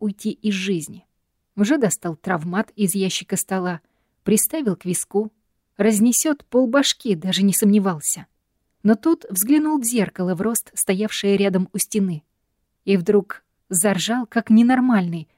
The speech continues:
До того паршиво смотрелся на фоне бледно-розовых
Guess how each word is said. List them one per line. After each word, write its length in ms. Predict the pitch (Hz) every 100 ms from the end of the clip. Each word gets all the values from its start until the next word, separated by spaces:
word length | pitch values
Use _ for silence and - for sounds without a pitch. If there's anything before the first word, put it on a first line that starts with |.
| _ _ _
До 140 | 196 220
того 340 | 262 269 330
паршиво 600 | 311 294 285 - 277 180
смотрелся 840 | 175 190 190 196 226 208 - 185 165 _ _
на 160 | 196 240
фоне 320 | - 349 269
бледно-розовых 880 | 165 190 185 185 185 185 185 175 -